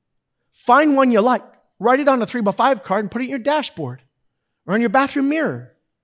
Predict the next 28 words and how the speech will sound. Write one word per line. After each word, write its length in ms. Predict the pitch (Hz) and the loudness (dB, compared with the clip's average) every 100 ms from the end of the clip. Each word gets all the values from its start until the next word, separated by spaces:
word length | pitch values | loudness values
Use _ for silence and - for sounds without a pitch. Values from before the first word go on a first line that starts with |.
| _ _ _ - | _ _ _ -4
Memorize 540 | 240 339 262 156 127 | 0 2 2 0 -4
it. 180 | 123 - _ _ _ _ _ _ - | -12 -20 _ _ _ _ _ _ 0
Once 160 | 226 262 | 0 2
you 60 | |
got 220 | 254 269 | 2 2
that 260 | 254 320 339 | 4 4 4
memorized, 760 | 262 247 226 208 233 311 - - _ _ _ _ _ _ _ 147 | 2 4 4 4 2 -2 -10 -20 _ _ _ _ _ _ _ -6
go 240 | 135 254 | 2 2
find 340 | 269 277 294 311 | 2 2 2 4
another 360 | 311 330 320 | 4 4 4
one, 380 | 175 135 113 107 _ _ _ _ _ _ _ _ _ _ - | 0 -4 -14 -20 _ _ _ _ _ _ _ _ _ _ -2
right? 280 | 185 311 - - _ _ _ _ _ - | 2 2 0 -12 _ _ _ _ _ 2
Like, 220 | 226 - - _ _ _ _ - | 2 2 -8 _ _ _ _ -4
like 100 | 214 | -2
if 80 | 226 | 0
you 80 | 285 | 2
got 200 | 339 311 | 4 4
a 40 | |
gun, 320 | 208 320 302 | 6 6 6
don't 180 | 220 294 | 4 2
carry 220 | 240 320 | 2 2
one 300 | 247 240 339 | 4 4 4
bullet, 340 | 233 269 359 330 - _ _ - | 6 6 6 0 -10 _ _ 0
right? 240 | 302 190 | 0 2
Don't 120 | 269 | 2
be 100 | 302 | 2
Barney 280 | 233 320 311 | 4 4 2
Fife. 560 | - 285 359 359 - | 2 4 4 2 -6